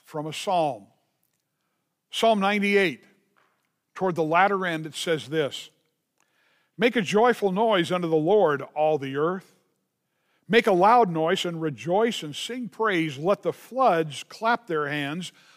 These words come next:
Let the hills be joyful together before the Lord. For he cometh to judge the earth. With righteousness shall he judge the world, and the people with equity.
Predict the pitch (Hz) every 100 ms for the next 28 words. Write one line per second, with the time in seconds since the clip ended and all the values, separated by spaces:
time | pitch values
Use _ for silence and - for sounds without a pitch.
0 | _ 151 185 175 156 - 240 214 170 185
1 | 196 - _ _ _ _ _ - 175 160
2 | 135 170 226 - 208 - 175 156 156 117
3 | 107 104 _ _ _ _ _ _ 131 -
4 | 160 165 160 160 147 110 110 _ _ _
5 | _ _ _ _ _ _ _ _ _ -
6 | 160 135 147 - 202 226 151 - - 120
7 | 143 151 139 123 131 151 135 - _ _
8 | _ _ _ _ _ _ _ _ 117 110
9 | 139 190 - 208 - 202 208 - 139 147
10 | 131 143 160 117 123 127 147 165 180 180
11 | - _ _ _ _ _ 101 104 - 185
12 | 196 180 160 - - 151 - 120 -